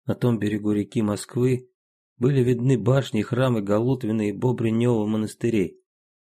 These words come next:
Обе обители основаны были еще во времена Дмитрия Донского.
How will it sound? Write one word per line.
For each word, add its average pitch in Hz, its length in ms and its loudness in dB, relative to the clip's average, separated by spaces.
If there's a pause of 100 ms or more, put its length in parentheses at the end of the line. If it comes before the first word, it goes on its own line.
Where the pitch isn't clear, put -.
Обе 95 300 0
обители 92 440 -2
основаны 95 520 -2
были 95 200 0
еще 98 240 0
во 98 80 2
времена 101 380 0
Дмитрия 98 420 -2
Донского. 101 680 -2